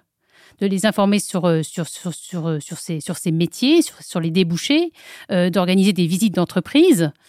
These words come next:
mais également, euh, au, au, au sein d'un, d'un établissement scolaire, d'organiser des visites de l'installation de chauffage, euh,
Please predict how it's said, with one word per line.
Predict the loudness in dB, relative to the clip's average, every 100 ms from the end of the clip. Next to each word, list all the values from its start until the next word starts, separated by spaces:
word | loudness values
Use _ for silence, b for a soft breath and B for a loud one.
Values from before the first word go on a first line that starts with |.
| b b b
mais | 2
également, | 4 4 4 6 6 6 6
euh, | 4 4 2 2 0 -2 -6 b
au, | 0 0
au, | 2 2 2 0
au | -2
sein | 0 0 2
d'un, | 2 2 0 -2
d'un | -4 -8 -12 -8 -2 0
établissement | 0 -2 -4 -4 -4
scolaire, | -2 0 2 2 0
d'organiser | 0 0 2 4 4 4
des | 4 2
visites | 2 2 2 2
de | 2
l'installation | 0 0 0 2 -2 -2 2 2
de | 2
chauffage, | 0 -2 0 2 2 2 0
euh, | 0 0